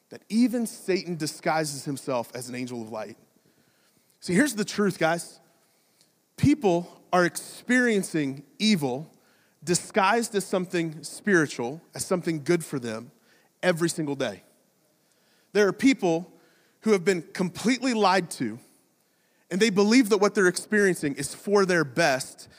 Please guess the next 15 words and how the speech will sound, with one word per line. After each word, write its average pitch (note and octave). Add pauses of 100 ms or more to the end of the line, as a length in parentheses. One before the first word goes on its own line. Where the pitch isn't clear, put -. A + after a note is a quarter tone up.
(220)
They E3
don't F#3+
actually F#3
realize D#3+
it's E3
the D#3
deception -
of F3
Satan, C3+ (500)
and D3+
it's D3
heading F3+
towards D#3
their C#3+
destruction. B2+